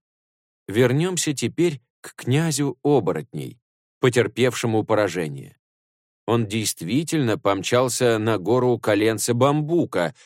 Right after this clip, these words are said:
которая находилась на юго-востоке. На этой горе была пещера, носившая название "Девять кольцевых извивов". В ней жил премудрый обладатель девяти чудес,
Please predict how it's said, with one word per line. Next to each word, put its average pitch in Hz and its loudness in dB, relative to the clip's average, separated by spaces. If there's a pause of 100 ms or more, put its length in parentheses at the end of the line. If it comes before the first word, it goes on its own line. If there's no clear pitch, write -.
(280)
которая 135 2
находилась 127 0 (240)
на 117 0
юго-востоке. 104 0 (840)
На 101 0
этой 101 0
горе 98 0
была 101 0
пещера, 117 0 (420)
носившая 123 2
название 113 0 (300)
"Девять 147 -2
кольцевых 123 -2
извивов". 98 -4 (880)
В 71 -10
ней 160 -2
жил 185 -4
премудрый 160 2
обладатель 120 0
девяти 120 0
чудес, 113 0